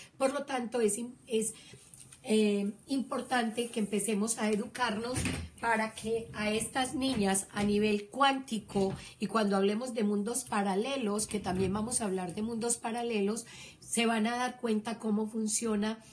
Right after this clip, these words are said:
eh, lo de la teoría de las cuerdas, y lo estoy experimentando de acuerdo a la información que van sacando los científicos. Todo lo voy haciendo con permisos de,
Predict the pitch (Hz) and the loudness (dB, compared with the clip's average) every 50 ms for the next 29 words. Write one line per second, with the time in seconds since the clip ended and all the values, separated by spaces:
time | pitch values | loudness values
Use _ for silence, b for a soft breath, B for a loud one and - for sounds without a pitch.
0 | B B B B B B _ - 214 202 202 196 196 190 185 185 180 - - - | B B B B B B _ -2 2 2 4 4 2 2 0 0 -2 -2 -4 -4
1 | - 196 214 226 214 240 240 - - _ - 180 196 202 202 196 190 - 214 190 | -2 0 0 0 0 -2 -4 -8 -16 _ -4 0 2 2 2 2 0 -2 -2 -2
2 | 190 185 190 202 214 220 240 240 247 240 - - - 247 240 220 202 196 220 233 | 0 0 0 0 0 0 -2 -4 -2 -2 -2 -4 -2 -2 0 0 0 0 -2 -4
3 | 262 - - B B B B B B B B B - 269 285 339 440 - - _ | -4 -6 -8 B B B B B B B B B 0 2 2 2 2 -2 -8 _
4 | - - 226 240 247 233 220 - - 247 220 226 247 269 269 - - 240 208 208 | -2 0 4 4 4 4 4 0 2 2 2 2 2 0 -4 -4 -2 0 2 2
5 | 208 202 202 196 208 208 - 240 233 226 226 254 269 269 208 165 214 214 208 208 | 4 2 2 0 0 0 -2 -2 -2 -2 -2 -4 -4 -4 0 2 2 2 2 0
6 | 208 - - 262 269 277 294 302 262 - 302 - - - 226 233 233 208 202 214 | -2 -6 -6 -2 -2 -2 -2 -2 -6 -8 -10 -10 -8 -6 -4 -2 0 0 0 0
7 | 208 - - 220 202 180 190 185 180 180 185 - - 320 339 349 - B B B | -2 -2 -4 -4 -4 -4 -2 -4 -2 0 0 0 0 -2 -6 -8 -8 B B B
8 | B B - 220 214 208 202 202 240 220 - 254 254 233 262 247 240 202 - - | B B 0 2 2 4 2 2 -2 -4 -4 -4 -4 -2 -2 -2 -2 -2 -2 -2
9 | 196 175 175 - 196 170 - 175 170 - 165 165 - - 254 247 262 277 285 254 | -4 -6 -4 -4 -4 -6 -6 -8 -8 -6 -6 -6 -6 -4 -4 -2 -2 0 0 0
10 | 226 214 208 220 233 226 - 277 277 277 269 302 294 294 B B B B B - | 2 2 2 2 0 0 0 -2 -4 -4 -4 -8 -10 -10 B B B B B -2
11 | 240 214 202 - 220 202 208 214 220 214 - 262 269 269 - B B B B - | 0 0 2 2 2 2 2 2 2 2 2 0 0 -2 -2 B B B B -4
12 | 190 202 220 233 247 269 269 | 0 2 2 2 0 -4 -6